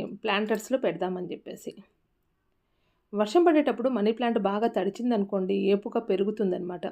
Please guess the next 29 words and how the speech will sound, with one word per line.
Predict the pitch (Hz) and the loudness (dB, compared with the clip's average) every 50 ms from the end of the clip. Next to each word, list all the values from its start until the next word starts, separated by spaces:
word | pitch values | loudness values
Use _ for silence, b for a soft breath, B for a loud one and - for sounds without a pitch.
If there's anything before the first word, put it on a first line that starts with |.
| - b b b b b b b b | -10 b b b b b b b b
ఏపుగా | 240 247 277 285 311 294 302 302 | 4 4 4 6 4 2 2 2
పెరిగి | 302 - 214 226 214 233 240 | 2 2 0 2 2 -2 0
కొమ్మ | 240 202 196 208 226 220 | 2 2 2 2 0 -2
సాగినప్పుడు | - - 196 208 220 247 240 214 196 220 277 | -2 -2 0 0 2 2 0 0 0 0 0
నేను | 320 339 294 254 240 | 2 2 2 0 -2
కొమ్మ | 247 226 208 220 233 254 262 254 240 - 196 - | -2 -2 -2 -2 -2 -2 -2 -2 -4 -6 -8 -10
చివర్లలో | - 240 233 247 262 269 262 262 285 | -2 -2 0 0 0 0 2 0 0
కట్ | 285 - - - - | 0 0 -4 -6 -2
చేస్తానండి. | - 247 226 233 - 214 196 196 202 202 254 240 | -2 -2 -2 -2 -2 -4 -2 -2 0 0 0 2
ఎందుకంటే | 208 202 214 220 226 220 220 262 | 2 0 0 0 -2 -4 -2 -2
మొక్క | 240 196 196 - 226 208 | -2 -2 -2 -2 -4 -6
గుబురుగా | 185 190 190 196 208 214 233 226 | -2 0 4 4 4 6 6 4
రావడం | 208 185 180 180 185 185 175 | 2 2 0 -2 -6 -8 -8
కోసం. | - - 170 - - - - _ b b b b b b b b b | -8 -10 -10 -8 -10 -10 -10 _ b b b b b b b b b
అలా | 240 240 | -2 0
కట్ | 240 - 214 208 - | 2 2 0 2 2
చేసామనుకోండి, | 285 277 285 320 277 254 226 208 220 220 220 220 214 | 0 0 2 0 0 0 -2 0 0 -2 0 0 0
ఇంకా | 208 208 202 247 | 0 0 0 0
మనకి | 233 233 220 202 233 | 0 0 0 0 -2
ఎక్కువ | 208 - - 247 240 | -4 -4 -2 -4 -2
కొమ్మలు | 240 226 202 202 202 196 | 0 0 0 2 2 2
వచ్చేస్తాయి | 185 - - 202 196 - - 202 | 0 -2 -4 -6 -4 -2 -2 -2
అనమాట | 190 180 185 180 180 180 | 0 -2 -4 -6 -6 -6
గుబురుగా. | 170 180 180 185 180 180 185 - - _ _ _ _ _ _ _ _ _ _ _ _ _ _ _ - | -6 -4 -2 0 0 0 0 -2 -6 _ _ _ _ _ _ _ _ _ _ _ _ _ _ _ -10
ఇక్కడైతే | 240 - 247 247 254 269 | -2 0 0 2 2 2
చూడండి | - 254 240 233 226 220 220 | 2 2 2 4 4 4 4
ఎన్నైతే | 214 202 202 208 208 196 240 233 | 4 4 4 4 2 4 2 2
కట్ | 220 202 185 196 | 2 2 0 2
చేశానో. | - 202 202 202 208 196 196 240 | 2 0 2 2 0 -2 0 0